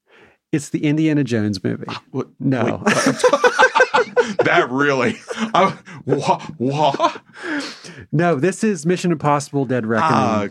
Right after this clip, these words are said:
Speaker 2: good call, good
Speaker 1: by,
Speaker 2: call.
Speaker 1: uh,
Speaker 2: This
Speaker 1: Christo-
Speaker 2: actually got knocked to my number eleven.
Speaker 1: Oh, really?
Speaker 2: It was, oh, it was on number ten till the very end.
Speaker 1: This is as good.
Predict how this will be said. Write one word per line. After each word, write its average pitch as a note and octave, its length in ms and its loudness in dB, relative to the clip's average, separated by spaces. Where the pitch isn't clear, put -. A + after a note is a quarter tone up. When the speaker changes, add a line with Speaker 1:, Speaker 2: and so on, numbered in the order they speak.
Speaker 2:
good B2+ 160 -4
call, G#2 200 -2
good G2+ 100 -10
Speaker 1:
by, A2 60 -2
Speaker 2:
call. A2+ 140 2
Speaker 1:
uh, - 20 0
Speaker 2:
This C#3+ 180 0
Speaker 1:
Christo- F#3 80 2
Speaker 2:
actually C#3 280 -2
got A#2+ 180 0
knocked G#2+ 340 -4
to A2+ 60 -4
my G2+ 180 0
number G2+ 240 0
eleven. - 560 -2
Speaker 1:
Oh, D3+ 160 0
really? A2+ 440 2
Speaker 2:
It B2 40 2
was, A2 340 -2
oh, B2 140 2
it G#2+ 40 2
was A2 120 0
on G#2+ 160 2
number G#2 200 0
ten G#2 320 -4
till A2 120 -8
the G2 100 -8
very A2 260 -4
end. C#3+ 120 -2
Speaker 1:
This A3 260 0
is F#3+ 240 0
as D3 360 2
good. D#3 560 2